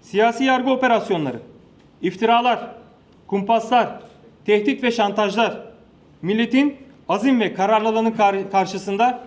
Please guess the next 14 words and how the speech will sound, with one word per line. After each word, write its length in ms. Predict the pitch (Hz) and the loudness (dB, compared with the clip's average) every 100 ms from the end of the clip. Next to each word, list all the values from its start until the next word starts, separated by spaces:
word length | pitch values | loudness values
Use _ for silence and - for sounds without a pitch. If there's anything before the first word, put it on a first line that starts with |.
| - | -4
çaresiz 460 | 185 185 185 185 - | 0 0 -2 -8 -6
kalıyor. 300 | 151 123 113 - - - - - - - - - - - - _ - - - - - - - - - - _ - _ _ _ - _ _ _ _ - | -4 -4 -10 -16 -20 -20 -20 -20 -20 -20 -20 -20 -20 -20 -20 _ -20 -20 -20 -20 -20 -20 -20 -20 -20 -20 _ -20 _ _ _ -20 _ _ _ _ -2
Cumhurbaşkanı 600 | 214 262 269 254 262 233 | 2 4 2 0 0 2
adayımızı, 640 | 208 196 180 175 226 - - - - - - | 4 2 2 -2 -2 -8 -20 -20 -20 -18 -4
belediye 360 | 170 196 214 254 | 0 2 2 2
başkanlarımızı, 840 | 254 247 240 214 202 185 165 202 - - - | 0 2 2 2 0 0 -2 -4 -8 -20 -6
yol 160 | 147 254 | 0 2
arkadaşlarımızı 760 | 277 - 226 214 214 202 185 | 2 0 0 0 -2 -4 0
hapsetmek 560 | 196 233 247 226 254 262 - - - - 160 | 0 0 0 -2 -2 -2 -8 -20 -20 -10 0
ne 180 | 262 | 0
Cumhuriyet 360 | 233 240 226 220 | 2 2 2 2
Halk 220 | 226 226 | 0 0
Partisi'nin 420 | 220 208 - 208 | 0 -2 -4 -4
kararlılığını 800 | 196 202 220 220 220 220 247 285 | 0 2 2 2 2 2 2 0